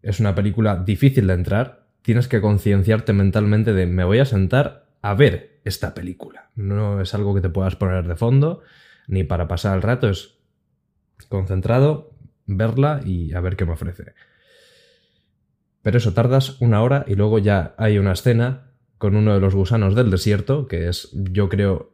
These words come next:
la mejor baza de la película. Todas las escenas que involucran gusanos del desierto creo que son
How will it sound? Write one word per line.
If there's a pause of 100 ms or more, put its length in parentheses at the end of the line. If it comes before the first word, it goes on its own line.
(100)
la
mejor
baza
de
la
película.
Todas
las
escenas
que
involucran
gusanos
del
desierto
creo
que
son